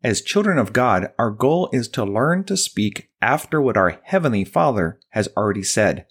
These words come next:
That is a simple definition of biblical confession. Speaking the Word of God. Spiritual laws. Just as there are natural laws that govern the course and operation of the natural world, there are spiritual laws that govern the course and operation of the spiritual world.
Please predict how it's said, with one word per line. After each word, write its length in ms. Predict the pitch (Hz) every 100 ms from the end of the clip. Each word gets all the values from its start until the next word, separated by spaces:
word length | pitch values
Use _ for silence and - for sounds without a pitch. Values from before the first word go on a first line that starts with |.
| _ _ -
That 180 | 151 185
is 140 | 160
a 80 | 120
simple 400 | - 143 170 151
definition 720 | - 123 - 120 101 113 113
of 280 | - 95 -
biblical 440 | 113 123 123 123
confession. 640 | - 101 135 131 - 71 - _ _
Speaking 560 | - - - 185 190 202
the 80 | 135
Word 220 | 117 143
of 140 | 107
God. 380 | 110 98 76 - _ _ _ _ _ _
Spiritual 640 | - - 131 156 170 185 170
laws. 520 | 117 104 80 - - _ _ _ _ -
Just 200 | 170 -
as 120 | 202
there 140 | 180 139
are 80 |
natural 400 | 95 113 160 156
laws 320 | 110 92 92 -
that 120 | 90
govern 360 | 113 117 113
the 80 | 87
course 460 | - 143 143 - - _ _
and 120 | 101 -
operation 640 | 120 113 120 117 127 - 117
of 140 | 98
the 80 | 104
natural 500 | 90 101 - 123 95
world, 360 | 107 113 82 - _ _ _ -
there 120 | 143
are 60 |
spiritual 540 | 131 - 156 185 170 113
laws 320 | 82 87 98
that 180 | 110 90
govern 320 | 127 135 135
the 80 | 98
course 420 | - 135 151 -
and 140 | 98 -
operation 600 | 117 117 110 107 113 117
of 100 | 104
the 80 | 113
spiritual 500 | - 175 196 127 92
world. 260 | 80 76